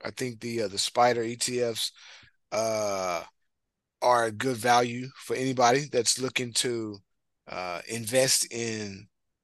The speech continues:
uh, E T Fs. Uh, we just gave you three, uh, consumer staples, X L P, uh, financials, X L F, and healthcare, X L V,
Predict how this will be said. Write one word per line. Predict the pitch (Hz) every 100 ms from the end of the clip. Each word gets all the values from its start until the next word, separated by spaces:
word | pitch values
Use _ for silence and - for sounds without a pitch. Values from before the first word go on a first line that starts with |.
| _
uh, | 90 82 - _ _ -
E | 120
T | 110 139
Fs. | 135 90 - - - -
Uh, | 95 92 85 76 - _ _ _ _
we | 123
just | 120 127 -
gave | 139 131 123
you | 120
three, | 110 - 131 131 143 143 - _ _
uh, | 95 95 92 85 85
consumer | 131 113 147 143
staples, | 135 - 160 160 - 143 -
X | 110 113 -
L | 113
P, | 107 147 135 127 - - - -
uh, | - 107 98 87 -
financials, | 131 135 147 165 156 156 120
X | 113 -
L | 113
F, | 123 123 131 -
and | 110 110 120
healthcare, | 151 135 - - 110 90 80 _ _ _ -
X | 120 - 139
L | 127 117 107 - _ _
V, | 110 110 160 131 95